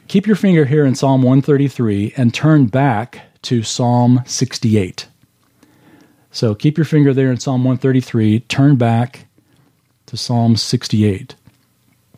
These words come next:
David wrote both of these Psalms. He wrote Psalm one thirty-three and he wrote Psalm sixty-eight. And in both of these Psalms, he refers to Mount Hermon and to Mount Zion,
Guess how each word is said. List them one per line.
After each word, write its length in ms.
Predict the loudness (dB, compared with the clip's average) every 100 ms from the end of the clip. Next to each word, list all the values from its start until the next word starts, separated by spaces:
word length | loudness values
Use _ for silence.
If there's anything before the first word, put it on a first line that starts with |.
| _ _ _ _ -20 _ -20 _ -2
David 340 | 0 2 0
wrote 300 | 2 0 0
both 220 | 0 0
of 100 | -2
these 180 | -6 -6
Psalms. 440 | -6 -6 -8 -12 -6
He 100 | -2
wrote 500 | 0 2 0 -4 -12
Psalm 300 | -2 0 2
one 160 | 0
thirty-three 720 | -2 -4 -2 0 2 2 0 -6 _ -10
and 140 | -4 -2
he 80 |
wrote 320 | 0 2 0 -2
Psalm 340 | -2 0 0
sixty-eight. 680 | -2 -6 0 2 2 -2 -8 _ _ -20 _ -4
And 140 | 0
in 140 | 2
both 340 | 0 0 0 0
of 80 | -2
these 200 | -2 -4
Psalms, 640 | -2 0 0 0 -2 -4
he 160 | 0 0
refers 800 | 2 -2 0 0 2 0 -6 -4
to 100 | 0
Mount 280 | 2 0 -2
Hermon 500 | 0 2 2 -2 -10 _ _ _ _ _ -4
and 500 | 0 2 2 0 -2
to 100 | 0
Mount 320 | 0 -2 -4
Zion, 500 | 0 2 2 0 -6